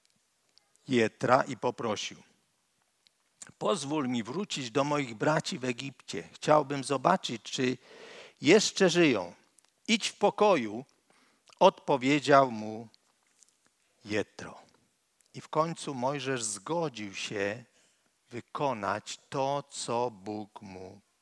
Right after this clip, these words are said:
polecił. I perspektywa Mojżesza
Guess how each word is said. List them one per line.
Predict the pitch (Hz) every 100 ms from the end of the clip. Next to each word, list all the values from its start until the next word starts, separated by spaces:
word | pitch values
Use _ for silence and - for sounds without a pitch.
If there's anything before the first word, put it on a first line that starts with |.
| _ _
polecił. | 101 90 78 - - - _ _ _ _ _ _ - _ _ _ _ _ _ _ _ _ _ _ _ _ _
I | 139
perspektywa | 147 131 - 131 - 220 202
Mojżesza | 180 160 127 156 - 147 160 160